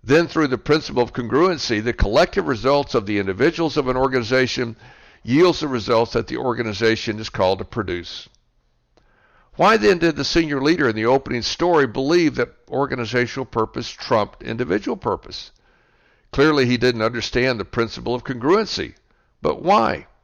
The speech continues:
Sadly, this appears to be a systemic problem among organizational leaders today.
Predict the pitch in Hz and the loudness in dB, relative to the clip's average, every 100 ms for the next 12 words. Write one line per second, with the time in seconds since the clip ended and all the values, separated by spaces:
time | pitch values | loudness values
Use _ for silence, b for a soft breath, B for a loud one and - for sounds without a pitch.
0 | _ _ _ _ b b b b - - | _ _ _ _ b b b b -8 4
1 | 143 147 117 135 - 135 - 131 - 117 | 4 6 2 0 -4 -2 0 0 -2 -6
2 | 131 123 - 120 - 117 123 - - 143 | -6 -6 -4 -4 0 0 0 -6 -2 2
3 | 160 143 113 113 113 120 123 - 123 120 | 4 4 0 0 2 0 0 -2 -2 -2
4 | 104 110 113 - 135 104 101 107 - - | 0 0 0 0 -2 -2 -4 -6 -4 -2
5 | 156 156 104 | 2 2 2